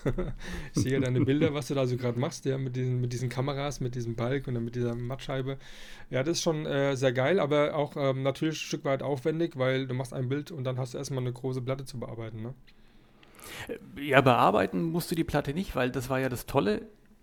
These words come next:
Speaker 2: Du hast dich einmal zusammengerissen, hast einmal im richtigen Moment draufgedrückt
Speaker 1: Mhm.
Speaker 2: und dann war das Bild fertig.
Speaker 1: Ach, guck mal an.
Speaker 2: Das ist ja dann nicht in den Photoshop gegangen und man hat
Speaker 1: Ja,
Speaker 2: dann
Speaker 1: ja, gut, stimmt,
Speaker 2: aus einem
Speaker 1: okay.
Speaker 2: mittelschlechten Bild ein richtig schlechtes gemacht, sondern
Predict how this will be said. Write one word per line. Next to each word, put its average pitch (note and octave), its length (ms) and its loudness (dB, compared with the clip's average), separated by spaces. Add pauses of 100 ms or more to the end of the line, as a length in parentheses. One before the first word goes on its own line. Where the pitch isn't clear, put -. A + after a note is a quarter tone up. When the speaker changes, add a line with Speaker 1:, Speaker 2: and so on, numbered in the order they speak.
(140)
Speaker 2:
Du C3+ 120 2
hast C3 260 0
dich D3 180 -4
einmal C3+ 520 0 (220)
zusammengerissen, E3+ 840 0
hast - 260 -4 (720)
einmal D3 360 4
im C#3+ 120 0
richtigen C3 340 0
Moment A#2 340 2
draufgedrückt E3 760 -2 (120)
Speaker 1:
Mhm. B2+ 220 -6 (400)
Speaker 2:
und A#2+ 120 -2
dann G#2 140 2
war F#2 100 0
das F#2+ 160 -6
Bild A2+ 160 -4
fertig. - 460 -6 (480)
Speaker 1:
Ach, - 140 -12
guck G2+ 160 -10
mal G#2 60 -8
an. A#2 60 -10
Speaker 2:
Das A2 140 -2
ist - 180 -4
ja B2+ 100 4
dann A#2 140 2
nicht C3 280 -2 (100)
in B2+ 140 0
den G#2+ 200 0
Photoshop D3+ 520 -2
gegangen C#3 440 0
und C3+ 180 -8
man A2+ 160 0
hat A2+ 160 2
Speaker 1:
Ja, B2 60 6
Speaker 2:
dann A2 160 2
Speaker 1:
ja, A#2 200 0
gut, B2 240 -2
stimmt, A#2+ 200 -8
Speaker 2:
aus A#2 120 4
einem A#2 120 4
Speaker 1:
okay. - 40 4
Speaker 2:
mittelschlechten C3 640 0
Bild A2+ 220 2
ein A#2+ 80 0
richtig B2 320 -4
schlechtes - 380 -4
gemacht, D#3+ 400 -4
sondern A#2 460 4